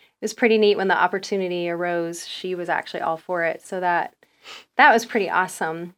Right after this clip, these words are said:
And it's been fun to just, um, grow with Addie 'cause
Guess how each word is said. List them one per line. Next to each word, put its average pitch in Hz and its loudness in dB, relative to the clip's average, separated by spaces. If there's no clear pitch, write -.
And 190 -2
it's 180 -6
been 185 -4
fun 180 -2
to 175 -6
just, 165 -8
um, 170 -8
grow 208 10
with 202 2
Addie 180 6
'cause 185 -6